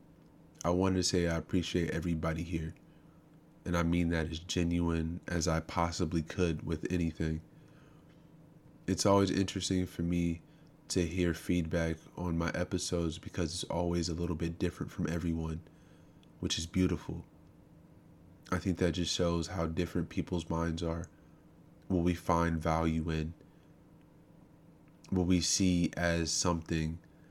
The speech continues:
that adds to our lives in any way, shape, form, or fashion.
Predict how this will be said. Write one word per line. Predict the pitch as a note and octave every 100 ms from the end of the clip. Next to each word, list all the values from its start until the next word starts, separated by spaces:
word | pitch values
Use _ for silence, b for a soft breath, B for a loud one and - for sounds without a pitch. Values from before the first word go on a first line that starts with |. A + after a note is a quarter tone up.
| B B - - - -
that | - F2+ -
adds | F2+ F2 E2+ -
to | - F2+
our | D#2+
lives | D#2 D#2 G#2 - - - - - - - - - - -
in | F#2+ F2+
any | F#2 G2
way, | F#2 F2
shape, | E2+ - F2 -
form, | - F2+ F2+
or | F2
fashion. | - - G#2+ - G2+